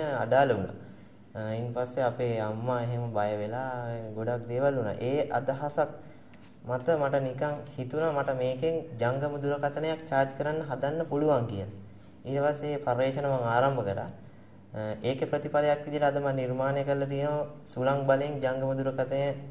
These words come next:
චාර්ජ් කරන්න. එහෙම නැත්නම් ආරෝපණය කරගන්න, අ, නිර්මාණය මම අද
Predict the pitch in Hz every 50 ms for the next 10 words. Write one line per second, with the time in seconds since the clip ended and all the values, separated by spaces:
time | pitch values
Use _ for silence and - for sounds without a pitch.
0 | - - - 127 127 131 131 127 - 117 101 98 98 110 117 123 123 123 127 127
1 | 123 127 127 127 120 120 120 120 127 131 131 135 135 135 127 131 127 131 131 135
2 | 147 160 175 190 - - - - - - - - - - - - - 113 117 117
3 | 117 123 135 135 139 139 139 131 131 143 165 170 156 147 143 139 139 143 147